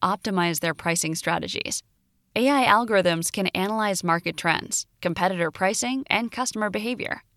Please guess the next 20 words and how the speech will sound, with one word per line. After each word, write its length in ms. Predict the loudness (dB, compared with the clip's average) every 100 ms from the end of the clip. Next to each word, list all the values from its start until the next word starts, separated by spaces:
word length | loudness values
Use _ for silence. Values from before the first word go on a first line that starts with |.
| _
and 160 | 2 4
the 60 | 2
resulting 480 | 0 -2 -2 -4
insight 500 | 0 0 2 0 -2
helps 380 | -4 -4 -4 -2
organizations 800 | -2 -2 -2 0 0 -2 -4 -4
determine 480 | -4 -4 -4 -2 0
the 80 | 0
best 280 | 0 -2 -2
prices 460 | -4 -2 -4 -4
for 140 | -2 0
products. 600 | 2 2 0 -4 -8 -8 _ _ _ _ 6
Optimal 440 | 6 4 2 2
pricing 540 | 2 0 2 0 0 2
helps 320 | 2 2 0
businesses 640 | 0 2 2 4 4 2
maximize 640 | 0 0 0 0 2 0 0
revenue 380 | 0 2 0
and 180 | 0 0
profits 640 | -2 -2 0 -2 0 0